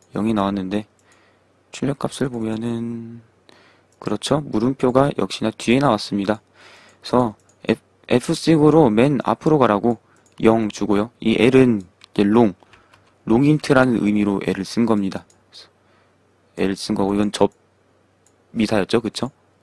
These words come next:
타입 접 미사, 상수 타입 접 미사. 그래서 set, 맨 처음 지점으로 가라라고 F sig을 했지만은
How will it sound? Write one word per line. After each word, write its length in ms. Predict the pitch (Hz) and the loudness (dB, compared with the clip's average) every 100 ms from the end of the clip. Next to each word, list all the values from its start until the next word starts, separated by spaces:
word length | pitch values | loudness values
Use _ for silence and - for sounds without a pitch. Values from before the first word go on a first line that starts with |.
| _ _ _ _ | _ _ _ _
타입 240 | 123 123 | -4 -4
접 160 | - 98 | -4 -4
미사, 220 | 95 92 | -4 -6
상수 400 | - 127 127 127 | -4 -6 -4 -8
타입 260 | - 113 | -4 -4
접 140 | - 98 | -4 -10
미사. 320 | 95 95 95 _ _ - - - - _ _ _ | -10 -8 -10 _ _ -20 -20 -20 -20 _ _ _
그래서 160 | - 120 | -6 -6
set, 400 | - - 117 - | -6 -2 -2 -2
맨 280 | - 143 151 | -4 -4 -4
처음 580 | - 156 147 147 147 143 _ | -2 0 0 -2 -6 -10 _
지점으로 420 | - 107 101 101 | -6 -2 -2 -2
가라라고 720 | 113 - 113 101 _ - 101 - | -4 0 0 0 _ -8 -6 -4
F 160 | 107 135 | -4 -4
sig을 320 | - 131 131 | -2 0 0
했지만은 560 | 151 - 123 107 143 | -2 -2 -2 0 -4